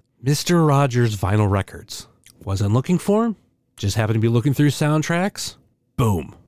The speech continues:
Found two one day, and then another one another. I know you guys love comedy as much as I do. And there's been one thing on my list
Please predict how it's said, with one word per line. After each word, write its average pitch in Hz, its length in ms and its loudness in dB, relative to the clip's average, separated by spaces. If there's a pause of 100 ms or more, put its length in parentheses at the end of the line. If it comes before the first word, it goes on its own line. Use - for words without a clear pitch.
(160)
Found 131 240 -8
two 147 220 2
one 139 240 4
day, 147 320 0 (300)
and 101 160 0
then 101 300 2 (100)
another 107 260 2
one 131 200 4
another. 156 340 0 (420)
I 120 100 -2
know 131 80 2
you 120 180 2
guys 113 280 0
love 101 280 -2
comedy 120 540 2
as 104 120 0
much 92 180 -2
as 87 100 -2 (180)
I 123 200 2
do. 127 460 4 (480)
And 160 120 -2
there's 208 140 -2
been 214 200 2
one 175 140 2
thing 170 160 -2
on 139 200 2
my 131 160 2
list 110 540 -2